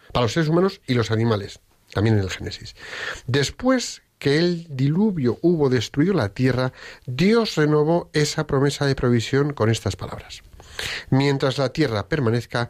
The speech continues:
no cesarán la sementería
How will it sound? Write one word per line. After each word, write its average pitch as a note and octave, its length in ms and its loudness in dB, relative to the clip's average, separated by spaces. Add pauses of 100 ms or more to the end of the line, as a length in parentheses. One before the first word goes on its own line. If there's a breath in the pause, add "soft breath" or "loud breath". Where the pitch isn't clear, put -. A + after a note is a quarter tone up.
(260 loud breath)
no D#3+ 320 4
cesarán A2+ 600 -4 (560 loud breath)
la A2 160 2
sementería C3+ 800 2